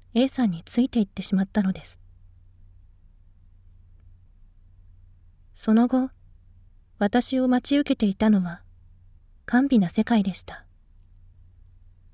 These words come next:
Aさんは、私の体の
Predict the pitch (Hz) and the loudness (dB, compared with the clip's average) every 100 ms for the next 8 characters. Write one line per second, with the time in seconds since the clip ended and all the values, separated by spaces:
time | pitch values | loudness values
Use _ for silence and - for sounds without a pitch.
0 | - - _ - - - 254 294 - 247 | -20 -20 _ -20 -20 -4 -2 0 0 0
1 | 190 175 - - - - - - - - | 0 -4 -12 -20 -20 -20 -20 -20 -20 -20
2 | - - - - - 202 233 262 262 254 | -20 -20 -20 -10 -4 -2 0 2 0 0
3 | 254 254 254 254 | 0 2 2 0